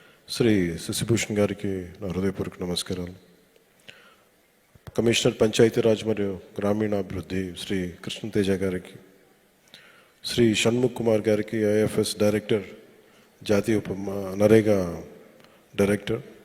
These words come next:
ఆ, శ్రీ శ్రీకాంత్ గారు, డైరెక్టర్ సోషల్ ఆడిట్, పంచాయతీరాజ్ మరియు గ్రామీణాభివృద్ధి శాఖ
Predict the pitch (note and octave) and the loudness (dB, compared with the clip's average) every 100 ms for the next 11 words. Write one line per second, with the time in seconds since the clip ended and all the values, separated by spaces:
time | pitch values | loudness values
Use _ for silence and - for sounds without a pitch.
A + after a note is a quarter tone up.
0 | _ _ _ - - _ _ _ - _ | _ _ _ -20 -20 _ _ _ -20 _
1 | _ - G#2+ G#2 G2 F#2+ F#2 B2 A2+ - | _ -4 0 0 0 -2 0 4 4 4
2 | B2 B2+ A#2+ A2+ A#2 A#2+ G#2 G#2+ G#2+ A2 | 4 6 4 4 4 4 2 4 2 0
3 | G2+ G#2+ G2+ A2 G2+ G2+ A2+ - - - | 0 0 0 0 0 0 -4 -8 -16 -18
4 | - - - _ - - - - _ _ | -20 -20 -20 _ -20 -20 -20 -20 _ _
5 | _ _ _ _ _ _ - A#2 - C3 | _ _ _ _ _ _ 2 6 8 8
6 | B2+ C3 B2 A2 A2+ G#2 G#2+ F#2+ G#2+ - | 8 6 6 4 2 4 4 2 -2 2
7 | A2 A#2+ A#2+ A2+ A2 G#2+ A2+ - A2+ - | 4 6 6 6 4 0 0 4 4 4
8 | G2 | 2